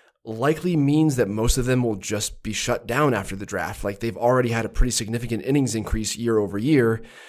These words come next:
and are a lot of times, especially the Angels recently, haven't sent their college draftees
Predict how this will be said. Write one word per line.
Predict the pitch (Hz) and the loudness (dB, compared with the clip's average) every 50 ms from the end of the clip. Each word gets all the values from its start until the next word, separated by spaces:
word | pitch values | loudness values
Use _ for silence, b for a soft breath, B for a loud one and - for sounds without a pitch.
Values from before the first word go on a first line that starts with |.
| B B B B - | B B B B -2
and | 127 135 | 0 2
are | 131 127 127 127 127 127 123 - - | 4 4 4 6 6 4 2 0 0
a | 127 123 | -2 0
lot | 123 147 190 | 2 4 4
of | 208 - | 4 2
times, | 139 131 131 135 135 123 | 0 -2 -2 -2 -2 -4
especially | 127 - - 143 - - 143 | -6 2 4 4 4 4 -2
the | 123 123 | -2 0
Angels | 139 180 180 131 127 123 123 127 - - b b b b b b | 2 2 2 2 0 -2 -2 -4 -8 -12 b b b b b b
recently, | 127 139 147 135 - 127 117 127 127 120 | -4 -2 -2 0 -2 -2 -2 -4 -4 -4
haven't | - - 139 160 170 175 165 - | -4 -2 -2 0 2 0 0 0
sent | - - - 160 180 196 - 143 | -2 -2 0 2 0 0 -2 -2
their | 127 139 131 131 131 127 127 - - - _ _ | -2 0 2 2 2 0 -2 -4 -6 -12 _ _
college | - - 127 135 135 135 131 127 - | -10 -4 0 0 0 0 0 -2 0
draftees | 139 135 131 123 - 135 127 127 123 | 0 0 0 0 -4 -4 -4 -4 -4